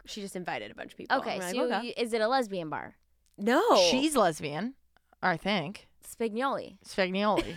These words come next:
Speaker 2: <laughs> Spaghetti's lesbian?
Speaker 3: Spagnolioli. <laughs> Yeah.
Speaker 2: That's what I thought. It was, like, a lesbian thing.
Speaker 3: Well, there
Speaker 1: It turned into
Speaker 3: the
Speaker 1: a
Speaker 3: crowd was that.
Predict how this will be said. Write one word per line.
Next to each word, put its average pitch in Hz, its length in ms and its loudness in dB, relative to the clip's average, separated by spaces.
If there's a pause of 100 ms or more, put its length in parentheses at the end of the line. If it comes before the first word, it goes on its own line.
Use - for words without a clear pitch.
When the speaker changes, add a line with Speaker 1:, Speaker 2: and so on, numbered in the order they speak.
(100)
Speaker 2:
<laughs> - 100 -16
Spaghetti's 302 440 2
lesbian? 208 320 4
Speaker 3:
Spagnolioli. 208 680 2
<laughs> - 60 -20 (440)
Yeah. 320 220 6 (200)
Speaker 2:
That's 311 220 4
what 339 80 2
I 294 80 4
thought. 269 320 4
It 170 40 0
was, 196 100 -4
like, 208 100 -2
a 196 60 0
lesbian 190 480 -2
thing. 226 500 -6
Speaker 3:
Well, 294 140 6
there 277 200 6
Speaker 1:
It 359 140 2
turned 330 260 4
into 220 280 2
Speaker 3:
the - 80 4
Speaker 1:
a 330 40 2
Speaker 3:
crowd 202 280 8
was 160 200 0
that. - 260 -2